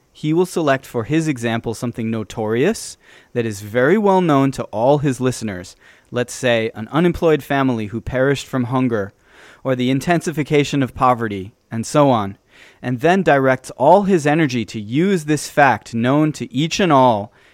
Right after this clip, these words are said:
in order to give to the mass one idea,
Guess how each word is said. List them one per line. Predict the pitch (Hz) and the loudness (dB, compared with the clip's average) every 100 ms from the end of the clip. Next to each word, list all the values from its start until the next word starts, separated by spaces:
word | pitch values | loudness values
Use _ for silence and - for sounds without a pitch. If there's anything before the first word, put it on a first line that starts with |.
| - | -8
in | 123 | -4
order | 135 156 151 | 0 0 0
to | - | -4
give | 120 117 151 175 | -8 -2 0 0
to | - 160 | -4 -6
the | 120 | -4
mass | 113 160 170 104 127 - - _ _ - | 0 0 0 -2 -10 -14 -20 _ _ -16
one | 104 120 175 180 | -6 0 0 0
idea, | 165 160 139 156 110 90 | -2 -2 2 2 2 -2